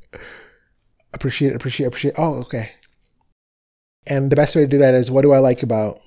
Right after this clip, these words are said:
a subject? What do I like about phones, iPhones? What do I like about, what are my favorite foods? Why? Who are my favorite people? Why? You know, what are the good qualities of Warren Buffett,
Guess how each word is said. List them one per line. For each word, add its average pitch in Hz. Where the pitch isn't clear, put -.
a 135
subject? -
What 127
do 127
I 117
like 104
about 104
phones, -
iPhones? -
What 113
do 107
I 113
like 120
about, 113
what 110
are -
my 117
favorite 123
foods? -
Why? -
Who 139
are 127
my 131
favorite 135
people? 98
Why? 104
You 120
know, 110
what 120
are 113
the 117
good 123
qualities 123
of 113
Warren 135
Buffett, -